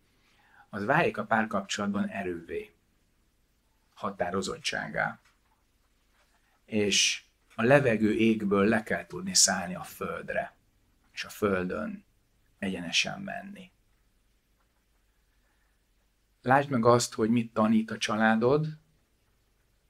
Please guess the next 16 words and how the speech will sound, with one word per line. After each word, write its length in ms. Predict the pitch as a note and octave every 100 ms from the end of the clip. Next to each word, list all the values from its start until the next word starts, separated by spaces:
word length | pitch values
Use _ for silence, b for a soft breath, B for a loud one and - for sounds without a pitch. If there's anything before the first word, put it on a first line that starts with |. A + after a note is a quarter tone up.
| _ _ _ _ _
és 180 | - G#2
hol 240 | - A#2+ G#2+
nem 160 | G2+
ismernek 520 | F2+ - F#2+ F#2 F2+
téged. 420 | - G#1 - - _ _ _ _ _ _ _ _ _ _
A 60 | -
legfájdalmasabb 920 | A#2 - A#2+ A2+ A2 G2 F#2+ A2 G#2+
dolog 260 | G#2 G2
az, 180 | G#2+ C3
hogy 120 | A2
eltöltünk 560 | G2 G2+ G2+ G2+ G#2+ G2
harminc, 420 | A2 A2+ G2+ F#2
negyven, 340 | - G2+ G2 F#2+
ötven 340 | F#2+ G2+ F#2+
évet 280 | G2 F#2+ F#2+
egymással, 880 | F#2+ G#2+ B2+ C3+ - D3+ D3+ D#3